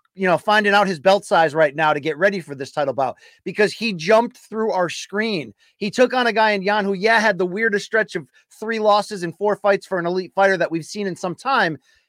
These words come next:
Yet from the very beginning, he dragged him into deep waters. And even though Yan, we know Jan's heart and his spirit, and he fought back and he tried, he landed some big shots at times.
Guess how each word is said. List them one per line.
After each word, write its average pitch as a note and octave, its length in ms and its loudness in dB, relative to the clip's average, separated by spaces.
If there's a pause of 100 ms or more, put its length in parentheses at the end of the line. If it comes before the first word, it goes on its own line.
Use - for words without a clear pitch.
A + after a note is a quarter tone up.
(100)
Yet G#3 160 -2
from A#3 200 -4
the G3+ 80 0
very A3+ 380 2
beginning, G3 600 -2 (180)
he G3 160 -8
dragged G3+ 440 2
him G3+ 140 0
into G3 180 -4
deep E3 260 -6
waters. G3 480 2
And E3+ 180 -10
even G#3+ 200 -6
though G#3 120 2
Yan, F#3+ 420 0 (300)
we F3+ 120 -6
know G3+ 220 4
Jan's D#3 340 0
heart D#3+ 440 2
and C#3+ 80 -12
his B2+ 120 -14
spirit, D#3+ 460 0
and D3 140 -8
he G3+ 100 -6
fought F#3+ 380 2
back E3+ 300 2
and D3 80 -8
he C#3+ 60 -8
tried, F3+ 380 2
he F3 80 -2
landed G3 300 -4
some F3 120 -8
big E3 160 -4
shots F3 260 -2
at D3 100 -8
times. F#3 400 -2